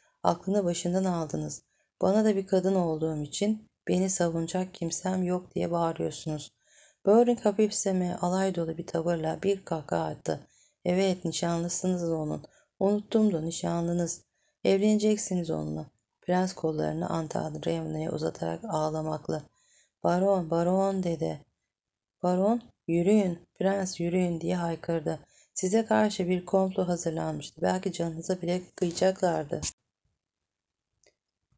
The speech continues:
Anda Andreevna sesini yükseltti. "Prens," dedi, "hakaret ediyorsunuz bana.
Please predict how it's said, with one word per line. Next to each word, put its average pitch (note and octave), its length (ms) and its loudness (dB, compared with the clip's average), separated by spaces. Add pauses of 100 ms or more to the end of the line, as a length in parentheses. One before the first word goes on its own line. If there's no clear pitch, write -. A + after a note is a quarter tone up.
(680)
Anda A3+ 380 6
Andreevna A3 540 6
sesini G3 400 0
yükseltti. D#3+ 680 -2
"Prens," F#3 480 2
dedi, E3 180 0
"hakaret F#3 400 2
ediyorsunuz E3 520 0
bana. D#3+ 260 -2